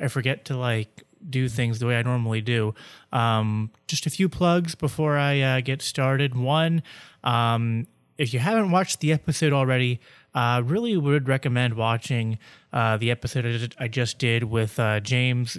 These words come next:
Gentleman of the Blackbird Podcast. Um, that's up on anything you're listening to right now, <laughs> most likely, whether it's YouTube or, you know, Apple Podcasts, Spotify,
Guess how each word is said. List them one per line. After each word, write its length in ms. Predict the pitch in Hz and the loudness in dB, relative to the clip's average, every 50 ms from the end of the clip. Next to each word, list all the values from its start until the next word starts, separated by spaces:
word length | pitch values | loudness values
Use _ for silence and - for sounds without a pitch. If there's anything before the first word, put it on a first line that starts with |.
| - - | -6 -4
Gentleman 500 | 131 123 123 127 131 131 131 127 123 - | 0 0 2 2 2 2 2 0 0 -2
of 300 | 131 117 110 110 110 120 | -2 0 0 -2 -2 -4
the 60 | 120 | -6
Blackbird 580 | 107 117 113 110 120 127 - - 151 147 139 - | -4 -2 -2 -2 -2 -2 -2 0 0 0 0 -2
Podcast. 680 | - - 156 160 160 - 175 175 190 190 - - - - - - - - - - - - _ | -2 -2 -2 -4 -4 -4 -4 -4 -4 -4 -6 -8 -10 -12 -18 -20 -20 -20 -20 -20 -20 -12 _
Um, 400 | - 135 120 117 117 113 110 113 | -2 2 2 4 2 2 2 2
that's 480 | 113 117 120 127 - - - - - - - _ _ - | 2 2 0 0 -2 -6 -10 -10 -12 -14 -20 _ _ 0
up 240 | 147 147 143 - - | 0 0 0 -2 -4
on 580 | - 160 151 151 151 147 147 147 143 139 135 110 - - 120 - - _ - | -2 2 4 4 4 4 4 4 2 2 0 0 -2 -6 -16 -18 -20 _ -10
anything 420 | - 160 156 160 151 135 - 151 143 | -4 -2 0 0 0 0 0 0 0
you're 140 | 139 131 131 | 0 0 0
listening 320 | 143 127 127 - 147 123 | 0 0 0 -2 -2 -2
to 260 | - - 156 151 143 | -2 0 0 2 2
right 340 | 135 127 127 135 131 139 131 | 2 0 0 0 0 2 2
now, 440 | 131 131 131 139 143 147 156 160 - _ | 2 2 2 2 2 0 -2 -4 -4 _
<laughs> 60 | - | 2
most 320 | 151 143 123 120 - - | 4 4 4 2 2 2
likely, 380 | 160 147 147 143 - 156 151 147 | 2 2 2 2 0 0 0 0
whether 200 | 135 127 135 127 | 0 0 0 0
it's 160 | 127 - - | -2 -2 -2
YouTube 600 | 135 131 131 - - 143 131 127 123 127 120 123 | -2 -2 -2 -2 -2 -2 0 0 0 0 0 -2
or, 280 | 113 113 113 117 113 - - - - - - - - - - _ _ - | 0 0 0 0 0 -2 -6 -14 -18 -18 -20 -20 -20 -20 -20 _ _ -6
you 140 | - 120 | -4 -2
know, 340 | 110 110 113 113 117 120 120 | 0 0 0 0 -2 -2 -2
Apple 240 | 117 110 107 120 117 | -2 -4 -4 -4 -4
Podcasts, 920 | - 120 117 113 113 117 120 - 123 113 110 113 117 - - - - - | -4 -2 -2 -2 -2 -2 -2 0 0 0 0 0 -2 -4 -6 -10 -10 -8
Spotify, 760 | - - 127 117 117 117 110 - 123 110 110 110 110 110 113 | -6 -4 -2 0 0 0 -2 -2 -2 -2 0 0 0 0 -2